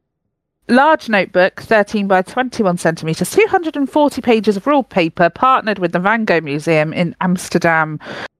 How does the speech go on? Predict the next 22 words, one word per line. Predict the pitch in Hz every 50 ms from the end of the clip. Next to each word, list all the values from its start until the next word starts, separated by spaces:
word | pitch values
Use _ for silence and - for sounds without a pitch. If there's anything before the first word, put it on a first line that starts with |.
| _ _
We | 196 208 294 339 330
like | 285 277 254 196 170 - - - -
gorgeous | - 269 294 320 302 294 285 -
prints | - - 240 214 190 185 - -
and | 214
design, | 202 196 190 196 185 180 175 165 160 160 160 165 - -
bookmark. | 170 - - 170 - 170 165 160 160 160 90 - - - - - _ - -
Okay, | 185 175 - 170 165 151
it | 165 -
has | 175 165
a | -
bookmark. | 170 - 160 - 160 151 151 - - - - - - - - - - -
Watch | 226 269 294 269 - - -
out | 269 262 247 208 -
for | - 262 240 214 190 175 -
only | - 233 240 262 262 262 269 294
one | 262 233 240 240 233 226 233
size | 233 - - 214 185 180 170 170 170 170 170
and | - - 190 185
paper | - - 208 214 - - 202
type | - - 180 175 180 -
available. | 190 185 185 180 180 175 170 151 147 147